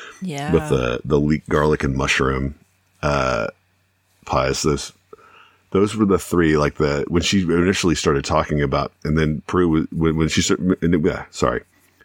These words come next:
Speaker 2: when Christy initially started talking about, like, describing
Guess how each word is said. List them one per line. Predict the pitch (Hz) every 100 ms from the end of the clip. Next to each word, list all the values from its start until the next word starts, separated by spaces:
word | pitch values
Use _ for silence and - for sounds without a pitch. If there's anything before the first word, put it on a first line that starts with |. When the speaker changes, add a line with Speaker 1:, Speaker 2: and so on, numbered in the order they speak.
| _ _ -
Speaker 2:
when | 87 85
Christy | 76 82 - - 69 76 - - -
initially | 82 87 - 85
started | - 78 69
talking | 80 78 78 71
about, | 57 69 71 67 64
like, | 71
describing | 65 67 - 76 76 71 69 71